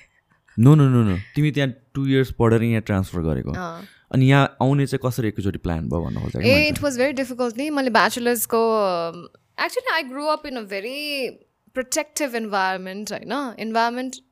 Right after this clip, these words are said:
Speaker 2: protective environment in the sense, like, जहाँ मेरो बुवा अनि माहरू चाहिँ कस्तो हुनुहुन्थ्यो भन्दा, हुनुहुन्छ भन्दाखेरि चाहिँ, अ, साइकल नकुदा लड्छ, होइन? रातिको पाँच बजीतिर बाहिर नजाऊ,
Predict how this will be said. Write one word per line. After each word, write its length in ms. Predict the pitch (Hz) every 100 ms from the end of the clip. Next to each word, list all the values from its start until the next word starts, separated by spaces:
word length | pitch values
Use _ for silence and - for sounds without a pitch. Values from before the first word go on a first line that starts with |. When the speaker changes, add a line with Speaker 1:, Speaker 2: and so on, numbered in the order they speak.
| -
Speaker 2:
protective 320 | 247 247 254
environment 520 | 240 226 226 233 247 233
in 140 | 214
the 120 | 220
sense, 220 | 214 220 190
like, 240 | 175 - - - - _ -
जहाँ 280 | 185 226 226
मेरो 640 | 220 214 208 208 202 - _ _
बुवा 540 | 190 190 196 190 190 196 - _ _ _
अनि 440 | - 196 202 202 196
माहरू 720 | 208 233 226 214 196 175 170
चाहिँ 280 | 175 220 233
कस्तो 160 | -
हुनुहुन्थ्यो 400 | 196 175 180 180 185
भन्दा, 300 | 160 165 165
हुनुहुन्छ 380 | 170 185 190 -
भन्दाखेरि 640 | 180 165 165 180 180 170
चाहिँ, 260 | 175 294 285
अ, 1120 | - _ _ - - - _ - 165 208 196 175 - -
साइकल 400 | 240 226 233 226
नकुदा 420 | 214 190 208 214
लड्छ, 400 | 214 233 226 214
होइन? 1400 | 185 208 226 _ _ _ _ _ _ _ _ _ 202 214
रातिको 500 | 240 214 208 208 196
पाँच 280 | 196 190 190
बजीतिर 480 | 196 196 185 185 185
बाहिर 260 | 190 185 190
नजाऊ, 520 | 220 226 196 190